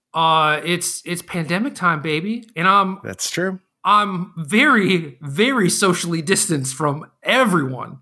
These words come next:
Speaker 2: Yeah.
Speaker 1: So I got a lot of free time on my hands, and this is a great time sink for me.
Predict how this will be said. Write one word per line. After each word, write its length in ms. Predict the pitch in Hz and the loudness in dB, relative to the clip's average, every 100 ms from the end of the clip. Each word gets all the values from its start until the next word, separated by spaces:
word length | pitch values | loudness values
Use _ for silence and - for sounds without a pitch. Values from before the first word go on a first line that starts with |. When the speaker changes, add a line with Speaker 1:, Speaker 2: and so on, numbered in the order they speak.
| _ _ _ _ - | _ _ _ _ -8
Speaker 2:
Yeah. 360 | 92 80 80 85 | -4 -6 -8 -14
Speaker 1:
So 580 | - 175 151 147 139 - _ | -8 -4 -2 -2 -6 -10 _
I 140 | 175 | -2
got 140 | 247 226 | 2 2
a 40 | |
lot 140 | 180 170 | 4 0
of 60 | |
free 120 | 185 | -2
time 200 | 147 233 | 0 0
on 80 | 180 | 0
my 100 | 135 | -2
hands, 320 | 135 135 135 | -4 -6 -8
and 180 | 131 147 | -8 -6
this 140 | 208 208 | -6 -6
is 200 | 151 - | -8 -8
a 120 | 143 | -10
great 300 | 131 156 - | -4 -6 -4
time 200 | 190 226 | -4 -4
sink 220 | 175 117 | -8 -12
for 140 | - | -12
me. 240 | 123 113 | -12 -12